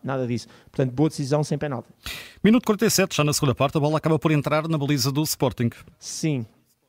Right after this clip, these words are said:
Speaker 2: Um jogo
Speaker 1: Eu tive
Speaker 2: interrompido.
Speaker 1: uma análise na altura que, exatamente, o jogo está interrompido e, portanto, a partida não se pode dizer que haja, eh, porquê? Porque com o jogo interrompido, eh, o jogador que depois remata a baliza bastante longe, se calhar poderia não ter rematado porque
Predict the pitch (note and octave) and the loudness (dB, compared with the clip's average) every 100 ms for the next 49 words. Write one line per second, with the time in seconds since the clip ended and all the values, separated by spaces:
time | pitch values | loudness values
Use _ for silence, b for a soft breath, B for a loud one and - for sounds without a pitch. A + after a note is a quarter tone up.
0 | _ _ - A2+ A#2+ B2 C3+ D#3 D#3+ B2 | _ _ -4 2 4 4 2 2 2 0
1 | A2 E3 E3 D#3 C3 D3+ D3+ - D#3 D3+ | 0 -2 -2 -4 -4 -4 -4 -2 -2 -4
2 | - - - - C3 C#3 C3+ A#2+ D#3+ G3+ | -8 -20 -14 -8 -4 -4 -4 -4 0 0
3 | F3+ F3 E3 D3+ D#3 C#3+ F3+ F3+ - B2+ | 0 -2 -2 2 0 2 -2 -2 -4 -6
4 | D3 C3+ C3+ C3 C3+ D3 C#3 - C#3 C3 | -4 -4 -6 -6 -4 -4 -6 -4 -4 -2
5 | A#2+ A2+ C#3+ C3 C#3 C3 C#3 G#3+ G3+ B | -6 -2 -4 -2 -2 -2 -4 -10 -18 B
6 | C3 - - A#2+ - - E3 - F3+ F#3 | -8 -6 -2 -2 -4 -6 -4 2 4 4
7 | E3+ E3+ D#3+ E3+ E3+ F3+ F3+ F3 D3+ C#3+ | 0 -2 -2 -2 0 0 0 0 -2 -4
8 | - - C3+ C3+ C3 B2+ C#3 D3 - - | -6 -10 -14 -10 -8 -2 0 0 -2 -8
9 | C3+ B2 C#3 C#3 C3 B2+ C#3 B2 B2 C3+ | -6 -4 -4 -2 -4 -2 -2 -2 -4 -4
10 | B2+ C3 C3+ A#2+ - - - C3 C3+ - | -2 0 0 0 -6 -14 -4 0 0 -2
11 | C3 C3 C#3+ B2+ C3 C#3 B2+ A2 - - | -2 0 -2 -2 -2 0 -2 -2 -12 -6
12 | A#2 | -6